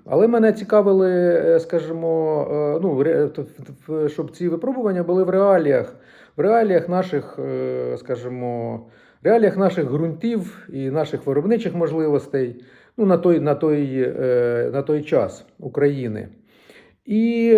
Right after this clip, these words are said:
е, інститут, Інститут цукрових буряків, е, скажімо, порадив нам, ну, чи, чи порадив, якби, е, ми, е, працювали із Веселопо-, Подолянською, е, станцією на Інститут цукрових буряків.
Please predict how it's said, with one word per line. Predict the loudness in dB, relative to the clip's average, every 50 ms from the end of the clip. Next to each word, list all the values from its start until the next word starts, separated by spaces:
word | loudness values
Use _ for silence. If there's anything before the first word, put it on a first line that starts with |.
| 6 4 2 4
е, | 4 6 6 8 6 6 6 6 6 6 4 4 4 2 2 2 2 0
інститут, | 0 -2 -6 -8 -10 -12 -14 -10 -8
Інститут | -8 -6 -6 -6 -6 -8 -8
цукрових | -8 -4 0 2 2 4 2 2 0 -4 -8 -12 -6
буряків, | -2 0 0 0 -2 -2 -4 -6 -6 -6 -10 -16 -18 -10 -6
е, | -6 -4 -4
скажімо, | -4 -4 -4 -4 -4 -4 -6 -8 -8 -8 -6 -6 -4 -4 -4 -2 -2 -2 -2 -4 -4 -6 -4 -4
порадив | -2 0 0 0 -2 -2 -2
нам, | -2 -2 -4 -4 -8 -8 -4
ну, | -2 -2 -2
чи, | -2 -4 -6 -8
чи | -8 -6 -4
порадив, | 0 2 2 2 2 2 0 -2 -4 -6 -6 -4 -4 -2 0
якби, | 2 0 2 2 2 2 2 0 0 -6 -14 -20 -20 -20 -20 -20 _ -6
е, | -4 -2 0 2
ми, | 4 4 4 6 6 6 4 4 2 2
е, | 2 4 4 4 4 4 4 4 2 2 0
працювали | 0 0 -2 -2 -2 -4 -2 0 2 2 4 2 2 0
із | -2 -4
Веселопо-, | -6 -6 -4 -2 0 0 -2 -2 -2 -4 -2 -2 -2 -4
Подолянською, | -4 -6 -4 -4 -4 -4 -6 -8 -10 -10 -10 -8 -8 -6 -6 -6 -6 -6 -8 -8 -8 -6
е, | -6 -4 -4 -4 -4 -6 -6 -6
станцією | -4 -4 -4 -4 -6 -10 -12 -12 -12 -10 -10
на | -10 -10
Інститут | -10 -12 -12 -12 -14 -14 -14 -16 -16
цукрових | -18 -12 -10 -8 -8 -8 -10
буряків. | -12 -12 -10 -10 -12 -12 -16 -20 -20 -20